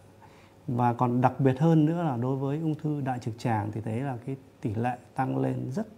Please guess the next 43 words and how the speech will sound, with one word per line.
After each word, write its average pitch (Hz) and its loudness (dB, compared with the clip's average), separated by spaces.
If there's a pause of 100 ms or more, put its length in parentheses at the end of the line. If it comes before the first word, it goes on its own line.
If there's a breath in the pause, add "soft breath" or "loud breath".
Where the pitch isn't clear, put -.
(800)
rất 185 0
nhanh. 151 6 (1200 loud breath)
Và 131 4
ở 117 4 (880)
Bệnh 131 0
viện 156 -2
K 147 2 (440)
với 123 0
cái 165 -4
sự 156 -4
phát 165 -4
triển, 110 -2 (240)
ờ, 110 -10
phẫu 160 -2
thuật 143 0
nội 123 -2
soi 143 0
bắt 160 -6
đầu 117 2
từ 113 -4
năm 120 -2 (100)
hai 135 -2
nghìn 113 -2
không 131 -6
trăm 127 -6
lẻ 110 -4
bảy 104 2 (500 loud breath)
với 135 0
những 156 0
ca 135 0
đầu 120 0
tiên 120 2
về 110 0
phẫu 110 -6
thuật, 127 -6
ờ, 104 -6 (120)
min 135 6
nội 143 0
soi 147 4 (340 loud breath)
thì 139 4
cho 143 4
đến 151 4
nay 151 4